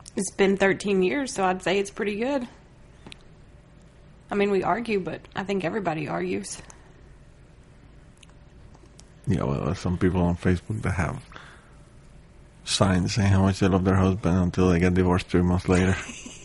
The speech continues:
Speaker 2: <laughs>
Speaker 1: Those are the
Speaker 2: So.
Speaker 1: people that are trying to project happiness, and they're not really happy.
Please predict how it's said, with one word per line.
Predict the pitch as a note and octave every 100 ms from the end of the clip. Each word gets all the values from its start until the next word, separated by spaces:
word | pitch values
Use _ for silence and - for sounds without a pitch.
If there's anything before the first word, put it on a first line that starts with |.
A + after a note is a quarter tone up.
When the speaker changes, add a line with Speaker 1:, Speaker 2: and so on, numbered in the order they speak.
| - - - -
Speaker 2:
<laughs> | - - - - - - - -
Speaker 1:
Those | G#3+ A3+
are | B3
the | A#3+
Speaker 2:
So. |
Speaker 1:
people | A3+ G#3+ G#3
that | G3 F3+
are | F#3
trying | G#3 G#3
to | G3
project | G3 F#3+ F#3+ -
happiness, | F#3 - - - G#3 G#3
and | -
they're | -
not | - -
really | F#3+ G3
happy. | G3 B2 - G3+